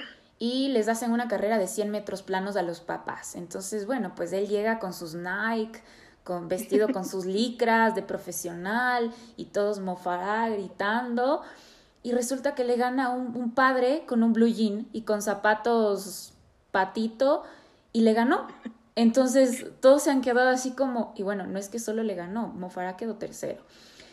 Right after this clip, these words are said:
Speaker 2: Ya.
Speaker 1: Entonces, ojo con eso, ¿sí? Las personas,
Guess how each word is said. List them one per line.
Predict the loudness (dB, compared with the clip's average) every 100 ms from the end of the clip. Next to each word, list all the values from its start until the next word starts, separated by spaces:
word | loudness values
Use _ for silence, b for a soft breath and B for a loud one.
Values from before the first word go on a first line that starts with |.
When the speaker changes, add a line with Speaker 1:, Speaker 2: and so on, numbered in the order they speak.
| B B
Speaker 2:
Ya. | 0
Speaker 1:
Entonces, | 4 6 6 8 6 4 B B B B B B _ _ _ _
ojo | 0 0 -2
con | 0 0
eso, | 0 -4 -12 _ _
¿sí? | -10 -6 -4 -6 -12 -20 -10
Las | -4 -2 -2
personas, | -4 -2 -2 -2